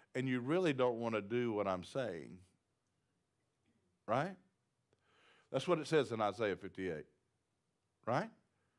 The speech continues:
Everybody go like this if it's a right. We read it last week. Okay, good. I know that I'm not talking to myself. Okay, good. Let me just ask you one question. Do you think there were two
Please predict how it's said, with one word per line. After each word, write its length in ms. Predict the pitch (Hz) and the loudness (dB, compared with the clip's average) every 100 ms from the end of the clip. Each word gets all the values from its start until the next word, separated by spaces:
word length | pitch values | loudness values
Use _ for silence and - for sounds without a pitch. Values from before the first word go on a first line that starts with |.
| _ _ _ _ _ _ _ _ _ _ 156 _ _ 151 156 _ _ _ _ | _ _ _ _ _ _ _ _ _ _ _ _ _ -20 -20 _ _ _ _
Everybody 320 | 120 117 117 110 | 0 2 4 2
go 160 | 107 | 0
like 200 | 104 98 | 2 2
this 180 | 95 95 95 | 0 -4 -6
if 140 | 87 | -6
it's 160 | 90 90 | -6 -4
a 80 | |
right. 300 | 87 87 76 - _ - - - - - - | -4 -2 -4 -8 _ -20 -20 -20 -20 -20 -8
We 160 | 101 | -6
read 220 | 101 104 104 | 0 0 0
it 60 | |
last 340 | 101 101 104 110 | 2 0 0 -8
week. 140 | 82 80 | -10 -10
Okay, 220 | 90 85 | -8 -8
good. 260 | 82 98 78 - - - - | -4 -4 -6 -16 -20 -20 -12
I 60 | 95 95 - | -10 -10 -8
know 280 | 98 110 120 | -4 -2 2
that 60 | |
I'm 120 | 120 | 2
not 140 | 123 127 | 2 0
talking 320 | 127 123 - | 0 -2 -2
to 80 | 135 | -6
myself. 440 | 139 127 - 71 - 110 | -6 -6 -8 -8 -8 -8
Okay, 200 | 120 78 - | -8 -10 -12
good. 140 | 113 80 _ - _ - - _ _ _ _ _ | -14 -14 _ -20 _ -20 -20 _ _ _ _ _
Let 140 | 139 | -6
me 100 | 196 | -4
just 220 | 185 170 | -4 -6
ask 240 | 135 123 - | -4 -6 -6
you 80 | 101 | -8
one 180 | 104 | -8
question. 400 | 101 90 85 - - _ _ _ _ - | -10 -10 -10 -12 -20 _ _ _ _ -6
Do 60 | |
you 120 | 135 | -6
think 380 | 170 - 143 98 | -4 -2 -4 -2
there 180 | 120 113 | -2 -2
were 320 | 98 95 87 - _ _ _ | -2 -4 -6 -12 _ _ _
two 300 | - - 147 | -10 -6 -4